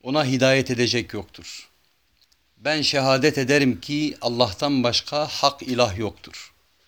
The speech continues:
Muhammed Aleyhisselatu Vesselam onun kulu ve Resulüdür. يا أيها الذين آمنوا اتقوا الله حق تقاته ولا تموتن إلا وأنتم مسلمون.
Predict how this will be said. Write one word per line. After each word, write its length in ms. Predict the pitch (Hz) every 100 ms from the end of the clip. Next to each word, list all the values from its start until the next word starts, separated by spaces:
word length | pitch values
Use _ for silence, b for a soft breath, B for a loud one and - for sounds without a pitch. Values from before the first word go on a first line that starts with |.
| _ _ _ _ -
Muhammed 420 | 117 131 143 160
Aleyhisselatu 760 | 139 135 123 123 123 127 117
Vesselam 560 | 113 - 113 131 139 127
onun 260 | 120 131 131
kulu 360 | - 123 127
ve 180 | 120 110
Resulüdür. 680 | 107 - 95 87 - - _ _ _ _ _ _ _ _ _ _ - b b b b b b b
يا 540 | 113 139 147 151 147 143
أيها 360 | 151 147 131
الذين 480 | 139 131 127 143 135
آمنوا 540 | 127 131 139 131 120
اتقوا 420 | 123 - 147 - 127
الله 380 | 127 135 120
حق 360 | 120 135 - 135
تقاته 920 | - 120 - 135 131 127 127 127 123 - _
ولا 400 | 110 117 135 135
تموتن 720 | 127 123 120 120 - 135 127
إلا 460 | 123 120 131 123 123
وأنتم 640 | 113 107 127 - 117 113
مسلمون. 680 | 117 - 110 113 127 135 131